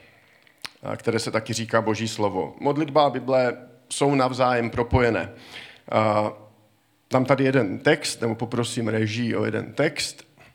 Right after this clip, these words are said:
který říká: „O nic nemějte starost, ale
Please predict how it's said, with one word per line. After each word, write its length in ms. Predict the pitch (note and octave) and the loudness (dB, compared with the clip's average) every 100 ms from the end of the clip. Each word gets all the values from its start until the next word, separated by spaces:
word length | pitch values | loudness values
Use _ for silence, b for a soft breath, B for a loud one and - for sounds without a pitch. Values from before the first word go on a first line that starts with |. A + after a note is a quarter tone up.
| _ _ B B B B B - | _ _ B B B B B 0
který 220 | C3+ C3+ | 2 2
říká: 520 | C3 C3 D3 C3+ - | 0 4 6 6 6
„O 80 | D3 | 4
nic 340 | G3 G3+ - | 4 0 -2
nemějte 400 | C#3 C#3 D3+ B2+ | 2 2 2 -2
starost, 480 | - A#2+ B2+ D3 - | 0 2 2 0 0
ale 320 | A2+ A#2 A2+ | 2 2 0